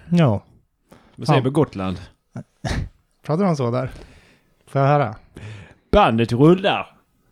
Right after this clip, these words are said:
Speaker 2: som man säger på Gotland. <laughs> Nej, jag vet inte. Det är
Speaker 1: Nej, jag
Speaker 2: säkert
Speaker 1: vet
Speaker 2: fel
Speaker 1: fan.
Speaker 2: dialekt,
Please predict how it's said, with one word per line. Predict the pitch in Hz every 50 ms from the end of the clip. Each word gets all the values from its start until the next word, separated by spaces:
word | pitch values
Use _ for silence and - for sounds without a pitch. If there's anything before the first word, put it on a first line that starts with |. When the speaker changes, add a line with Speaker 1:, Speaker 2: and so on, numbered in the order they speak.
| _ _ _ _ _
Speaker 2:
som | _ - 117 110
man | 110 113 113
säger | 117 139 135 117
på | 98 113
Gotland. | 101 143 151 - - - - 82 - 98 - _ _ _ - - - _ - - - - - _ _
<laughs> | - - - 960 988 - 494 466 440 392 - - 247 880 784 - - - - - - - - - - _
Nej, | - - 87 104
jag | 107 110
vet | 113 120 131 131
inte. | 170 156 - 98
Det | 98
är | 107
Speaker 1:
Nej, | 123 139 143
jag | 139
Speaker 2:
säkert | 135 123 135
Speaker 1:
vet | 151
Speaker 2:
fel | 151 - 151 165 185 180 175 156 143
Speaker 1:
fan. | 135 139
Speaker 2:
dialekt, | 143 139 135 156 165 139 - -